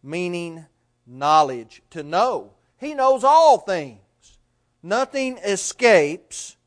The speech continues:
his attention at all. Nothing gets past his eyesight. He knows all things.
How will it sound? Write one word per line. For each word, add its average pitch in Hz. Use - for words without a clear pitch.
his 202
attention 233
at 202
all. 269
Nothing 254
gets 240
past 240
his 220
eyesight. 202
He 226
knows 247
all 254
things. 160